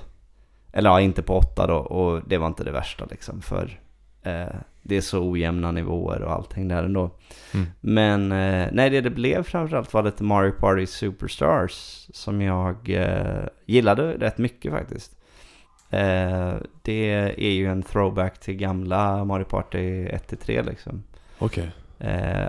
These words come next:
Speaker 1: så alla brädorna är hämtade från de spelen. Eh, och, ehm, nej, det är också en, ehm, alltså, de har ju plockat ut hundra minispel som ska vara lite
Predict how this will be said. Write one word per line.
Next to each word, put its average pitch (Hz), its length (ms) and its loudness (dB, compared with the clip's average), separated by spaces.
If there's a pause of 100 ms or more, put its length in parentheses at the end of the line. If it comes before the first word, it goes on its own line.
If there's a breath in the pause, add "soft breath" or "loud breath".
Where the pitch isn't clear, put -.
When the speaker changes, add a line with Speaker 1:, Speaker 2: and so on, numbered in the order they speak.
Speaker 1:
så - 160 -2
alla 101 220 6
brädorna 98 560 2
är 113 40 0
hämtade 98 540 -2
från - 460 -4
de 107 200 2
spelen. 98 500 -2 (880 soft breath)
Eh, 87 380 2 (160)
och, - 520 -4
ehm, 87 840 0 (720)
nej, 104 300 2
det 104 140 2
är 104 60 -2
också 98 880 0
en, 92 340 -2
ehm, 90 640 -2 (100)
alltså, 98 400 0 (500)
de 110 180 2
har 113 80 6
ju - 60 -8
plockat 107 300 2
ut 98 120 0
hundra 98 340 4
minispel 95 580 2
som 95 180 -8
ska - 180 -4
vara 92 120 2
lite 92 380 -4